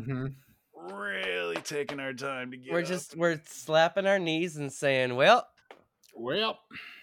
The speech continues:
Speaker 3: Well, uh, so that is our episode, uh, on, straight up, The Return of Captain Invincible. Uh, so for myself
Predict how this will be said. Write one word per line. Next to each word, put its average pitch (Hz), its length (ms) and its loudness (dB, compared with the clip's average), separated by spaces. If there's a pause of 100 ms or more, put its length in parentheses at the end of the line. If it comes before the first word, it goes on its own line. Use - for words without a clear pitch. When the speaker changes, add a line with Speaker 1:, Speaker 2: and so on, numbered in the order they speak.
(1080)
Speaker 3:
Well, 175 260 -2 (360)
uh, 143 300 2
so 190 640 2 (140)
that 233 380 6
is 233 300 -4
our 254 340 6
episode, 208 1080 0
uh, 165 420 6
on, 180 680 4 (200)
straight 170 340 -2
up, 160 380 2
The 107 160 -6
Return 107 400 -4
of 180 140 0
Captain 202 400 4
Invincible. 190 960 -2 (760)
Uh, 107 380 0
so 120 720 -2
for 135 100 -8
myself 143 720 -2